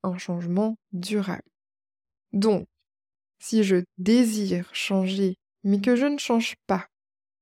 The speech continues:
la première question qu'il serait peut-être intéressant de se poser, c'est : qu'est-ce que j'y gagne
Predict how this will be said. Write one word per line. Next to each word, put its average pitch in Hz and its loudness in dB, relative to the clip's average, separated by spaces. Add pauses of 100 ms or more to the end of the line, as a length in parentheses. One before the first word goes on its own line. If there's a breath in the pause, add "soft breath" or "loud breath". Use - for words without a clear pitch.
(320)
la 208 2
première 294 -2
question 220 -4 (640)
qu'il 208 0
serait 202 0
peut-être - -2 (120)
intéressant 202 -2
de 180 -4
se 180 -8
poser, 220 0
c'est : 277 -2 (680)
qu'est-ce 285 0
que 214 0
j'y 196 -2
gagne 240 -2